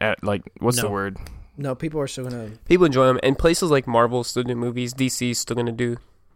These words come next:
Speaker 1: But to
Speaker 3: theater type
Speaker 1: continue, I'm
Speaker 3: stuff,
Speaker 1: saying, but
Speaker 3: but
Speaker 1: for places, or for, for companies like Netflix and H B O and Hulu, for them to continue to buy movies that you can just sit at home and watch,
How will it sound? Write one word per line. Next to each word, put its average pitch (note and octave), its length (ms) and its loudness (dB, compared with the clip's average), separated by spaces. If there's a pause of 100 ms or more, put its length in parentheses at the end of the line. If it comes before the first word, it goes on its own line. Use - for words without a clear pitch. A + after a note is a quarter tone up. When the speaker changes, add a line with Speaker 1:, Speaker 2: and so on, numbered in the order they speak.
(160)
Speaker 1:
But E3 160 4
to C#3+ 100 2
Speaker 3:
theater - 0 -
type C3+ 200 2
Speaker 1:
continue, D3+ 320 4
I'm C3 40 4
Speaker 3:
stuff, C#3 220 6
Speaker 1:
saying, D3 240 6
but A#2 60 0
Speaker 3:
but A#2+ 100 6
Speaker 1:
for C3 140 2
places, - 420 2
or A#2+ 140 8
for, A2 340 4
for G#2 540 -2
companies A#2 440 2
like G#2 140 0
Netflix A2 520 2
and G#2 100 -2
H G#2 200 -6
B G#2+ 200 0
O G#2+ 180 2
and G2 220 -6
Hulu, A#2 340 4
for G#2 140 -4
them A2 160 -2
to - 80 -6
continue A2 420 -4
to G2 80 -8
buy G#2+ 320 4
movies G#2+ 460 6
that G2 140 -2
you G#2 100 -4
can G#2+ 140 -8
just G2+ 240 -6
sit A2+ 260 4
at F#2 100 0
home G#2+ 220 0
and F#2+ 160 -6
watch, G#2+ 480 0